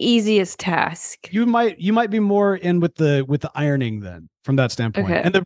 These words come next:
Speaker 2: to be, to be fair, the kids are like, they'll probably get a number of 'em done beforehand 'cause they love the
Speaker 1: Okay.
Speaker 2: idea that they're a-, able to, uh, uh, to participate. So
Speaker 1: Yeah.
Speaker 2: especially with my oldest,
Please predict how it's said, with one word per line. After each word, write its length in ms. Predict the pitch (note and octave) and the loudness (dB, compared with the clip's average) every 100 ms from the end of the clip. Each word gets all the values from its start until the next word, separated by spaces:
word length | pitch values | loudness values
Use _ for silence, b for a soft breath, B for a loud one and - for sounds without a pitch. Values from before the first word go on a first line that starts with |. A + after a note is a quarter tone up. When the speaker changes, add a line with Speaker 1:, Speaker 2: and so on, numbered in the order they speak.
| - | -4
Speaker 2:
to 120 | F#3 | -2
be, 180 | F3 G3+ | 2 2
to 120 | E3 | 0
be 80 | E3 | -4
fair, 240 | G3 A#3 G#3+ | -2 2 2
the 80 | E3 | 0
kids 380 | - A#3 F#3 | 0 0 2
are 60 | F3+ | 2
like, 340 | D#3+ C#3 B2 - | 2 0 -4 -6
they'll 160 | D3 F#3 | 0 0
probably 420 | - G#3+ F#3 F3 | 2 0 2 2
get 120 | D#3+ | 2
a 60 | D3 | 2
number 280 | C#3 C#3 C#3 | 0 0 -2
of 80 | B2 | -2
'em 100 | A#2+ | -4
done 220 | B2 B2 | -4 -6
beforehand 500 | A2 - B2 C#3 C#3+ | -8 -8 -4 0 0
'cause 140 | C3 B2+ | 0 -2
they 100 | C3+ | 0
love 460 | C3 D3 D3 C#3+ | 2 2 4 2
the 60 | C#3 | 0
Speaker 1:
Okay. 60 | C3+ | -2
Speaker 2:
idea 140 | G2+ | -4
that 80 | B2 | -10
they're 180 | B2 A#2 | -8 -8
a-, 180 | A#2 A#2+ - | -8 -10 -8
able 240 | B2+ A2+ | -4 -4
to, 340 | G2 - A2 G#2 | -6 -4 -4 -2
uh, 220 | G2 G2 G2 b b b _ _ _ - | -2 -4 -6 b b b _ _ _ -6
uh, 280 | G#2 G2+ F#2+ | -2 -2 -2
to 100 | - | 0
participate. 680 | B2+ - A#2+ - G2 F2+ - - | 2 4 2 2 -4 -6 -10 -10
So 400 | - A2+ G2+ F#2+ F3+ | 0 2 2 0 -2
Speaker 1:
Yeah. 60 | |
Speaker 2:
especially 300 | F3 F#3 F3 | 2 2 2
with 280 | E3 D3 - _ b b - | 2 0 -2 _ b b -4
my 140 | D3 | -2
oldest, 500 | D#3 F3+ F3+ E3+ - | 0 2 2 -2 -10